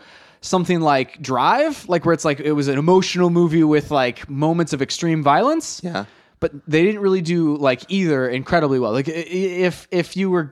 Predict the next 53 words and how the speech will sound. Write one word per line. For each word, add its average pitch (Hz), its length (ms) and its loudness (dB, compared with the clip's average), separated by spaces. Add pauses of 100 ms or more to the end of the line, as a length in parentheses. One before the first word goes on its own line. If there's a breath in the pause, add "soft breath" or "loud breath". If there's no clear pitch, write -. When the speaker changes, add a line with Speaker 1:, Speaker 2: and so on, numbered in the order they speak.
(140)
Speaker 1:
if 160 120 -2
I 165 80 4
were 165 140 2
to 143 80 -2
go 165 420 2
and, 127 220 -4
and, 123 260 -4
uh, 113 360 0 (360 soft breath)
and 127 140 -8
say 151 120 0
which 143 200 0
one 151 160 0
they 123 80 -4
kinda 123 220 -8
sat 147 280 -2
in 131 120 -4
between, 107 540 -8 (360 soft breath)
I - 60 -10
would 127 60 -8
say 147 120 -2
the, 127 140 -2
the 120 180 -6
strongest 208 420 2
part 127 160 0
was 120 120 -6
the 123 100 -6
emotional 120 340 -8
part, - 180 -14
'cause 147 120 -6
it 190 120 -2
was, 196 360 4
it 160 60 2
was 180 200 4
very 147 220 2
emotional 131 500 -2
at 107 60 -8
the 123 80 -6
Speaker 2:
Mm. 113 100 -2
Speaker 1:
end. 104 140 -10
It 113 60 -6
was, 120 180 -6
it, 135 120 -6
it 135 220 -2
was 139 160 -4
some 156 220 -6
nice 139 240 0
emotional 123 380 -6
beats, 117 280 -6
and 117 140 -6
the, 117 80 -4
like, 113 160 -8
the 120 80 -14
cast, 190 520 -2